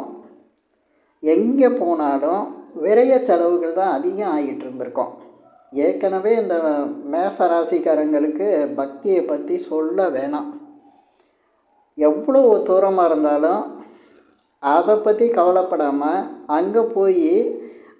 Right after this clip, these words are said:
அந்த பிரார்த்தனை செய்யறது, வேண்டுதல் செய்யறது, இது மாதிரி கோயில் விஷயங்கள்ல அதிகமா செலவு பண்றது இந்த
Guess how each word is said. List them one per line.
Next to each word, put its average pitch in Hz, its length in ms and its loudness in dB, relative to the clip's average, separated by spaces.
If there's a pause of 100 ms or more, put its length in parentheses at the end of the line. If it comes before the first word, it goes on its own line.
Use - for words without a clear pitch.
(160)
அந்த 240 260 0 (380)
பிரார்த்தனை 180 600 0
செய்யறது, 147 540 0 (320)
வேண்டுதல் 170 540 0
செய்யறது, 139 540 -4 (1600)
இது 170 180 -2
மாதிரி 208 360 4 (580)
கோயில் 247 540 4
விஷயங்கள்ல 170 760 0 (720)
அதிகமா 247 760 2
செலவு 202 420 2
பண்றது 156 460 -2
இந்த 165 260 0